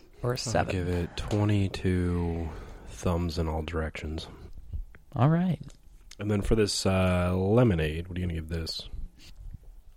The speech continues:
Speaker 2: <sighs> It's better.
Speaker 1: Okay. But compare
Speaker 2: I give
Speaker 1: that
Speaker 2: it
Speaker 1: to any scale.
Speaker 2: I give it a half a gold star.
Speaker 1: That's good.
Speaker 2: No, I give it,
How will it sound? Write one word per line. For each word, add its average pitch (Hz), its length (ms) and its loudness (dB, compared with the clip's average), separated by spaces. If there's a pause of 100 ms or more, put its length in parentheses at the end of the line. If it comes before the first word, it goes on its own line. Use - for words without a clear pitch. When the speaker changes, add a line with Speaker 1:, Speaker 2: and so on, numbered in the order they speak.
(580)
Speaker 2:
<sighs> - 60 -2 (1700)
It's - 100 -10
better. 98 420 4 (580)
Speaker 1:
Okay. 220 320 2 (480)
But - 420 -2
compare 135 240 4
Speaker 2:
I 147 40 10
give 147 60 10
Speaker 1:
that 151 100 10
Speaker 2:
it 185 40 6
Speaker 1:
to 147 80 6
any 147 180 4
scale. 147 420 0 (160)
Speaker 2:
I 101 80 4
give 98 140 6
it 92 100 2 (360)
a 90 120 0
half - 260 4
a 113 60 8
gold 95 240 2
star. 73 380 -4 (360)
Speaker 1:
That's 175 140 0
good. 113 240 0 (460)
Speaker 2:
No, 110 220 8
I 101 80 4
give 95 160 4
it, 92 120 2